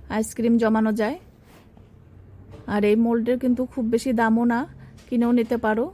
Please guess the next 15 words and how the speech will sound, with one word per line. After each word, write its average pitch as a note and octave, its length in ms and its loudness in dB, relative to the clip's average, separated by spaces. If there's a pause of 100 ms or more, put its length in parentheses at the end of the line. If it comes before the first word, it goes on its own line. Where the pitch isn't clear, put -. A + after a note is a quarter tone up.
(160)
তাহলে A3+ 300 -2
দেখবে A3 240 2
বাড়ির A#3 380 0
বাচ্চারা A3+ 480 -2
কিন্তু A#3+ 240 -2
ভীষণ A#3+ 280 -2
খুশি B3 280 -4
হয়ে A#3 240 2
যাবে। A#3 200 -2 (560)
আর A3 120 -4
ঘরে A3 280 2
করার A#3+ 280 2
মজাটাই A3+ 440 0
কিন্তু A#3+ 260 0
আলাদা। A3 360 0